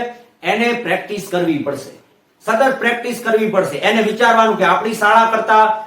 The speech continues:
બીજી શાળાનો વિદ્યાર્થી કેવું ભણે છે. મને ખબર કે મારા જે નેવું છોકરા છે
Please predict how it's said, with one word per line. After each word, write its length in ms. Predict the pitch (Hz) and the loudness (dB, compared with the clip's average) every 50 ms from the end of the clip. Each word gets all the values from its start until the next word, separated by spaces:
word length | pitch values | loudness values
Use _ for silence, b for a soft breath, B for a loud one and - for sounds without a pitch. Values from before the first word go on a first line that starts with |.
| - - | -8 -4
બીજી 260 | 180 190 196 240 240 | -4 -2 -2 -2 0
શાળાનો 400 | 233 220 220 226 226 226 220 208 | 2 4 4 4 4 4 2 0
વિદ્યાર્થી 400 | 202 165 202 214 220 196 - 220 | 0 2 4 4 4 4 2 -2
કેવું 280 | 220 226 220 233 226 180 | -2 0 0 0 0 2
ભણે 260 | 202 202 202 196 180 | 2 2 4 2 2
છે. 180 | - - - - - - - - - - - - - - - _ _ - - - _ _ _ - | 0 -2 -8 -10 -14 -20 -20 -20 -20 -20 -20 -20 -20 -20 -20 _ _ -20 -20 -20 _ _ _ -2
મને 220 | 175 208 233 247 | 0 2 2 2
ખબર 280 | - - 233 226 247 220 | 2 2 2 2 2 4
કે 100 | - 208 | 2 2
મારા 680 | 190 180 190 220 226 233 233 233 214 - - - - - - _ - | 2 4 4 6 6 8 8 6 4 2 -2 -8 -12 -18 -20 _ -4
જે 200 | 135 202 220 190 | 0 2 2 4
નેવું 360 | 185 180 220 240 254 247 226 | 4 4 4 4 4 2 0
છોકરા 320 | 226 214 220 214 208 202 190 | 0 0 0 2 2 2 2
છે 320 | 190 190 190 202 214 | 2 2 0 0 -2